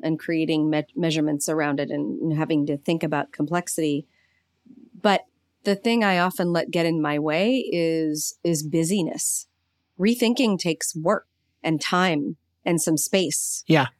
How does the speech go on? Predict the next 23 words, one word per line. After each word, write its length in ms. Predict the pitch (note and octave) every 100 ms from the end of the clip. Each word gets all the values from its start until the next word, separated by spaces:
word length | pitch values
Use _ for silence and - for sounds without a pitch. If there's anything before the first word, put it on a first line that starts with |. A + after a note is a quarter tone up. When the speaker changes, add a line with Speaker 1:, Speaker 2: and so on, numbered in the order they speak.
| -
Speaker 2:
it's 240 | F3 E3+
Speaker 1:
Um, 40 | D#3+
Speaker 2:
hard. 300 | D#3 C#3 - _ _
Speaker 1:
and 160 | F#3 F#3
the 60 |
more, 540 | F#3 F#3+ G#3+ G#3+ G#3 - - -
the 140 | G3 F#3+
more 340 | F#3+ F#3+ F3 -
constrained 920 | - E3+ - - F3 F3+ F3+ D3+ D#3 -
I 200 | D#3 D3+
get, 320 | E3 B3+ C#4+ _ _ _ -
the 140 | F3
less 340 | E3 F3 E3+ G3
I 100 | E3
rethink. 580 | D#3 D3 - G#3+ - -
I 100 | D#3
just 280 | D#3 D#3+ E3+
go 220 | E3+ E3+
with 340 | E3 E3 D3+ -
what 180 | E3+ E3
I 80 | D3+
have, 540 | C#3+ G#3+ F#3 D3+ D3+
or 440 | D#3+ D#3+ D#3+ D#3